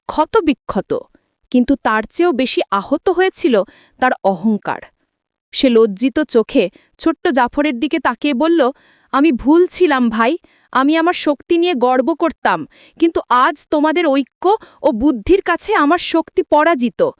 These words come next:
তুমি আমাকে শিখিয়েছ আল্লাহর কোনো সৃষ্টি তুচ্ছ নয়, প্রত্যেকেরই নিজস্ব মূল্য ও উদ্দেশ্য আছে। আমাকে ক্ষমা করে দিও।"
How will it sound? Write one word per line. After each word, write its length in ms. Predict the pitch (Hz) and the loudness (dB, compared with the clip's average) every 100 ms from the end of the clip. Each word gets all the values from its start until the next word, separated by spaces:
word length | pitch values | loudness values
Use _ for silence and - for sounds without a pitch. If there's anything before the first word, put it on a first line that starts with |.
| _ _ _ _ | _ _ _ _
তুমি 240 | 294 320 370 | 2 2 2
আমাকে 300 | 359 370 381 | 0 -2 -2
শিখিয়েছ 520 | 370 - 403 392 269 269 - - - | -2 2 2 2 2 0 -2 -16 -4
আল্লাহর 440 | 247 277 311 349 | -2 0 0 -2
কোনো 280 | - 311 339 | 0 0 0
সৃষ্টি 640 | - 294 294 - 392 269 - _ - | -2 -2 -2 0 0 0 -4 _ 0
তুচ্ছ 340 | 370 - - 254 | 0 0 0 2
নয়, 280 | 185 113 - _ _ _ | 0 -4 -12 _ _ _
প্রত্যেকেরই 640 | 285 285 _ 339 392 339 220 _ - | -4 -4 _ -2 2 0 -2 _ 2
নিজস্ব 520 | 269 262 330 - 370 | 4 4 0 0 2
মূল্য 520 | 269 269 262 277 466 - - - | 4 4 4 2 0 -2 -12 -2
ও 80 | 311 | 2
উদ্দেশ্য 580 | 311 240 370 - - | 2 0 -2 -2 0
আছে। 420 | 233 180 - 196 - _ _ _ _ - | 0 0 -4 -4 -6 _ _ _ _ -4
আমাকে 320 | 226 254 320 | -2 -2 -4
ক্ষমা 360 | - - 311 370 | -4 0 0 2
করে 240 | 285 220 | 2 0
দিও।" 300 | 175 180 - | 0 -4 -4